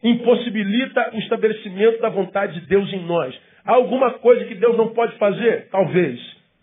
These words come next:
Abençoar uma mentira, uma farsa, fazê-la prosperar.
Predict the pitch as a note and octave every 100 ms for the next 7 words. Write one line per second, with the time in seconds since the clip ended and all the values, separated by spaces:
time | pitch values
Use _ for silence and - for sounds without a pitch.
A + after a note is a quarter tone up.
0 | _ _ C#3 C#3 D#3 D#3 D#3 D#3 D#3 D3+
1 | - C#3+ A2+ G#2+ _ _ _ _ _ D#3
2 | D#3+ - C#3 B2 C3+ C#3 - _ _ _
3 | _ _ C3+ C3 C#3+ - D3 - A2 -